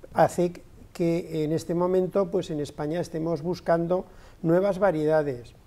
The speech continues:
Ajustemos los cortes, como dice Luis, porque el, eh, eh, un producto que se corta cinco, seis, incluso siete veces al año, eh, eh, eh, tiene un tiempo de crecimiento muy limitado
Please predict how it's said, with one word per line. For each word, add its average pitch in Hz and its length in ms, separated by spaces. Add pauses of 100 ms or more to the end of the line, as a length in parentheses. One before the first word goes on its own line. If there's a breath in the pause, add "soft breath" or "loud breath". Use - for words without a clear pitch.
(200)
Ajustemos 180 580
los 196 220
cortes, 180 440
como 147 260
dice 139 540
Luis, 185 380 (420 loud breath)
porque 147 380
el, 147 160
eh, 170 120
eh, 139 680 (340)
un 185 160
producto 190 520
que 143 120
se 139 120
corta 147 460 (600)
cinco, 202 540
seis, 180 320
incluso 139 420
siete 185 300
veces 180 320
al 170 140
año, 180 280 (880 soft breath)
eh, - 60
eh, 151 680
eh, 139 340
tiene 190 200
un 180 140
tiempo 180 320
de 180 60
crecimiento 175 580
muy 180 140
limitado 156 500